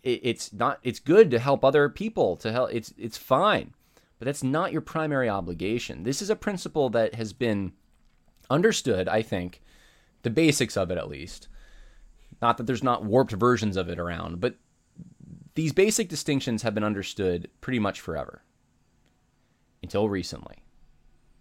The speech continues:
As far as I understand. I mean, you, you read any of the church fathers, you read your reformers, you read, um, not even just in church history, in pagan history. You go back to the Greco-Roman, pe-, like, this was just understood.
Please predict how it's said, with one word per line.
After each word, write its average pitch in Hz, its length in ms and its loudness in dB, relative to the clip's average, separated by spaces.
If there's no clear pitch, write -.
As - 60 -20
far 165 160 8
as 143 60 6
I 190 120 10
understand. 90 560 -4
I 107 60 -8
mean, 107 160 2
you, 135 280 -2
you 180 180 -2
read 135 400 0
any 131 180 0
of 101 60 0
the 92 60 0
church - 340 0
fathers, 170 520 0
you 110 100 -4
read 107 300 -4
your 101 180 -4
reformers, 196 640 2
you 131 100 2
read, 127 240 2
um, 120 280 6
not 156 180 6
even 165 160 4
just 110 260 -2
in 110 120 -4
church 220 240 0
history, - 260 -2
in 90 100 -2
pagan 131 440 2
history. 87 400 -8
You 90 60 -10
go 120 60 -4
back 151 140 0
to 123 80 -4
the 104 80 0
Greco-Roman, 123 680 0
pe-, 156 100 -8
like, 156 260 -4
this 208 200 -4
was 226 120 -2
just - 200 -8
understood. 175 760 -8